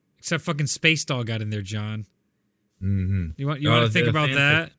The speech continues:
Speaker 1: Space
Speaker 2: Space Dog
Speaker 1: Dog
Speaker 2: is fan
Speaker 1: is a
Speaker 2: fiction.
Speaker 1: real thing in Call of Duty Zombies.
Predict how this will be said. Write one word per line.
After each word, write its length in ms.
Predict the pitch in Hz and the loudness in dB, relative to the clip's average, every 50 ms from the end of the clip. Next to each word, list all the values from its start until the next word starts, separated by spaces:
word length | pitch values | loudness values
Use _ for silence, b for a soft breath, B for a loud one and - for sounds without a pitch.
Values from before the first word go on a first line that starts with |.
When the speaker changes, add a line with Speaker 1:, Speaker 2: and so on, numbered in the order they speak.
| _ _ _ _ _ _ _ _ _ _ _ | _ _ _ _ _ _ _ _ _ _ _
Speaker 1:
Space 440 | - - - - 156 151 147 - - | -16 -16 -10 -4 -2 -2 0 2 2
Speaker 2:
Space 140 | 135 131 127 120 | 2 2 2 2
Dog 20 | |
Speaker 1:
Dog 180 | 117 113 107 101 | 2 0 0 0
Speaker 2:
is 120 | 101 95 - | -2 -4 -4
fan 180 | - 98 90 82 | -4 -4 -4 -4
Speaker 1:
is 40 | - | -6
a 20 | |
Speaker 2:
fiction. 380 | - 85 107 117 123 120 117 117 | -6 -6 -6 -6 -6 -6 -4 -4
Speaker 1:
real 280 | 131 139 147 143 139 | -2 -2 -2 -2 -2
thing 460 | 131 - - 139 131 123 110 107 110 | -4 -6 -6 -6 -4 -4 -4 -6 -8
in 160 | 104 113 110 101 | -8 -10 -12 -12
Call 340 | - - 123 123 123 123 | -12 -12 -10 -10 -8 -8
of 80 | 120 113 | -8 -6
Duty 240 | 120 117 113 110 107 | -6 -6 -6 -6 -6
Zombies. 800 | 98 101 104 104 104 104 101 95 92 90 92 92 - - - | -6 -6 -6 -6 -6 -8 -8 -10 -12 -14 -14 -14 -14 -16 -16